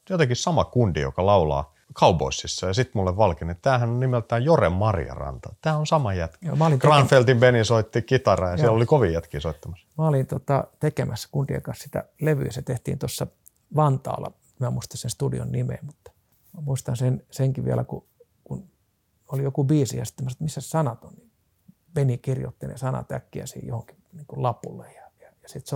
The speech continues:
Speaker 2: se, se oli tosi, tai se edelleenkin se on makea, yksi suomalaisen tämmöisen pop-rockin hienompia levyjä. Siellä oli muutama tosi helmi, edelleenkin niin kuin ihan, ihan kansainvälistä tasoa.
Speaker 1: Joo.
Speaker 2: Ja Bennyhän, Bennyhän, tota, ö, Benny mä törmäsin tuossa Prassiutsusalilla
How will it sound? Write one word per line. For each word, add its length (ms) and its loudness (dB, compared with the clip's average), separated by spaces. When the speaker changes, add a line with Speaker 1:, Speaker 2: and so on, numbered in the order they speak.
Speaker 2:
se, 200 -10
se 80 -6
oli 100 0
tosi, 380 -4
tai 140 0
se 100 -2
edelleenkin 480 -2
se 120 -4
on 80 -2
makea, 360 -2
yksi 180 -12
suomalaisen 560 -4
tämmöisen 280 2
pop-rockin 840 -2
hienompia 540 0
levyjä. 340 0
Siellä 200 0
oli 180 0
muutama 400 2
tosi 300 0
helmi, 320 2
edelleenkin 600 2
niin 120 -10
kuin 120 -2
ihan, 200 2
ihan 260 0
kansainvälistä 640 -2
tasoa. 440 -8
Speaker 1:
Joo. 140 -20
Speaker 2:
Ja 60 2
Bennyhän, 520 4
Bennyhän, 360 2
tota, 380 -2
ö, 260 -14
Benny 180 2
mä 80 2
törmäsin 400 -2
tuossa 220 -4
Prassiutsusalilla 840 -2